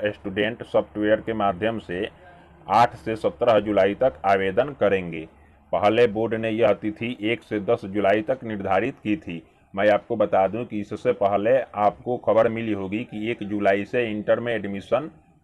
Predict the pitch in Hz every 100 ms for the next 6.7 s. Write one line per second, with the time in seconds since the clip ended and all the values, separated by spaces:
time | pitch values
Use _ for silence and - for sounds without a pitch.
0 | - 98 117 147 110 113 117 101 95 90
1 | 90 95 92 110 104 - 104 95 107 104
2 | 107 98 123 113 110 - 101 120 117 95
3 | 101 95 98 98 123 143 113 - - 110
4 | 110 101 87 85 82 76 87 110 120 104
5 | 98 98 113 113 - 107 117 123 110 101
6 | 98 98 120 123 123 123